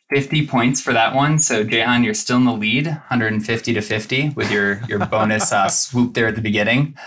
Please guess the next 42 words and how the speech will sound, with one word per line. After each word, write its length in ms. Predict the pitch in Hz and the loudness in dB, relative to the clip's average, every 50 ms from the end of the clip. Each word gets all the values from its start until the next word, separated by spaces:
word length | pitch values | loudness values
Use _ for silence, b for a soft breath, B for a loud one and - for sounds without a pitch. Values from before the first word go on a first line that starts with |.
| B B B B B B - | B B B B B B -6
It's 460 | - 104 101 78 - - - - - | -4 -2 -2 -2 -4 -8 -12 -8 -6
like 140 | 104 101 98 | -6 -4 -2
you 80 | 104 | -2
get 140 | 98 101 98 | -2 0 0
that 160 | 92 82 76 | 0 0 0
fast 320 | - - 101 101 110 - - | 0 0 0 0 0 -2 -2
clicker 240 | - 110 107 113 | -2 -2 -2 -2
fingers. 580 | 107 - 110 107 110 117 127 131 - - - _ _ _ _ _ _ _ | -2 0 0 0 2 2 2 0 0 -4 -6 _ _ _ _ _ _ _
Um, 640 | - 113 101 98 92 92 92 92 90 95 - - - _ - - 123 B B B B B B B | 0 2 2 2 2 2 0 0 -2 -4 -8 -12 -16 _ -8 -8 -8 B B B B B B B
so 140 | - 143 | 0 2
the 100 | 131 135 | 2 4
next 280 | 135 135 135 135 135 - | 4 4 2 2 2 2
article, 460 | 123 110 104 101 98 95 82 80 - _ _ _ _ _ | 2 2 2 0 -2 -4 -6 -6 -8 _ _ _ _ _
true 260 | - - - - 117 110 | -4 -4 -2 0 0 0
or 100 | 104 98 | 0 0
false? 580 | - 107 95 90 85 85 - - - - B B B B B B B - | 2 2 2 2 2 0 -2 -2 -2 -4 B B B B B B B -4
Um, 600 | - 104 104 101 104 104 107 101 101 101 - - _ _ - | -2 -2 0 0 0 0 2 0 0 0 -4 -10 _ _ -2
local 260 | 120 127 135 175 156 | 0 2 2 2 2
bakery 440 | 131 135 131 127 123 - 117 110 104 | 2 2 2 2 2 0 0 0 0
rises 440 | 98 101 104 104 110 110 117 113 110 | 0 2 2 2 2 0 -2 -4 -2
to 80 | - 123 | -4 -4
the 140 | 110 104 | -2 -2
occasion, 600 | 101 95 - 104 95 92 - 85 78 78 - - - - | -2 -2 -2 -4 -2 -2 -4 -4 -6 -6 -8 -12 -10 -6
introduces 680 | 120 120 113 117 120 117 120 117 - - 123 117 - | -4 -2 -2 0 0 0 0 0 2 0 0 0 0
C 220 | - - - 120 123 | 0 0 0 0 0
B 140 | 120 123 | 2 2
D 240 | 120 120 117 117 113 | 2 2 2 2 0
infused 560 | - 104 101 - - 104 104 101 98 - - | 0 -2 -2 -2 -2 -2 -2 -2 -2 -4 -2
sourdough. 600 | - - 95 92 90 90 87 87 76 73 65 - - _ _ _ _ _ _ _ _ _ | 0 0 0 0 0 -2 -4 -4 -6 -6 -8 -10 -14 _ _ _ _ _ _ _ _ _
And 200 | - - 107 107 | -4 -2 0 2
Nigam, 240 | 110 113 117 113 110 | 2 2 2 0 2
you 100 | 113 113 | 0 2
went 180 | 110 104 101 | 2 0 0
first. 340 | 101 - 113 110 110 110 - | 0 0 0 2 2 2 2
So 420 | - 110 98 92 95 92 92 95 107 | 2 2 2 4 2 2 0 -2 -2
Jehan, 540 | 113 - 117 117 120 120 120 117 117 117 120 | -2 0 0 2 2 2 2 2 2 0 0
let's, 420 | 127 131 - - - - - - | -2 -2 -2 -2 -2 -2 -4 -6
let's 120 | 147 - - | -8 -4 -2
hear 120 | 196 165 | 0 0
your 140 | 110 107 - | 2 0 0
thoughts 320 | 214 107 107 101 95 - | 0 0 -2 -2 -2 -4
here. 280 | - 87 80 - - | -4 -4 -6 -6 -8